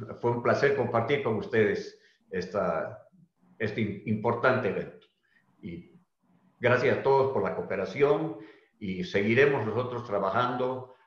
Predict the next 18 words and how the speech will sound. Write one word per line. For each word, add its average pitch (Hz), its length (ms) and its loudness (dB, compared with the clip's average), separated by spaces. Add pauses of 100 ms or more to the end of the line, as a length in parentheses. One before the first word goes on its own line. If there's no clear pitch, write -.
haciendo 127 380 -4
investigación 110 960 -2 (460)
y 92 480 -6
una 110 160 2
vez 107 180 4
más, - 600 -2 (320)
siempre 113 560 -4
con 90 420 -4
el 85 100 -6
apoyo 104 500 2
de 85 520 -4 (920)
cosas 107 260 -2
tan 135 160 2
importantes 120 480 0
como 107 140 -2
la 98 60 -4
Embajada 107 360 2
Suiza, 127 680 -2